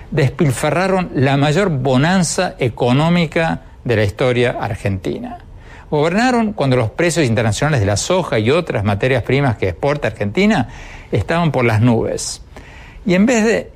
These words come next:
invertir más en educación, en salud, en puentes y en caminos, no dejaron prácticamente nada. El dinero se fumó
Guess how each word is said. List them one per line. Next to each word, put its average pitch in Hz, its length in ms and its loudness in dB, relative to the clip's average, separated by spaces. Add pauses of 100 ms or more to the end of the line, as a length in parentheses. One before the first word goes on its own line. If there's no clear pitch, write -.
invertir 135 480 2
más 180 440 2
en 139 120 0
educación, 131 800 2
en 113 100 2
salud, 143 600 2
en 104 140 0
puentes 175 600 0
y 120 40 0
en 101 100 0
caminos, 165 680 2 (800)
no 226 100 0
dejaron 160 280 0
prácticamente 117 600 0
nada. - 420 -6 (440)
El 120 80 0
dinero 147 460 2
se 120 200 -2
fumó 175 600 0